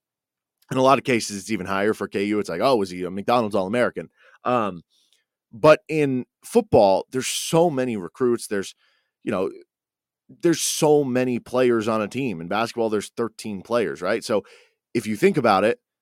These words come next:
if there's essentially, like, a hundred and thirty,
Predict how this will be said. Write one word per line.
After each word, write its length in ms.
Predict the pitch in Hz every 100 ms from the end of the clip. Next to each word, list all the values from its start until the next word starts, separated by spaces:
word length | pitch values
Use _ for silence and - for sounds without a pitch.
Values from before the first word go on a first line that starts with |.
| _ _ -
if 100 | -
there's 580 | 131 135 120 - - - _
essentially, 600 | 113 170 185 143 127 120
like, 260 | 117 113 -
a 100 | -
hundred 340 | 131 139 127
and 180 | 107 95
thirty, 640 | - 156 180 117 80 92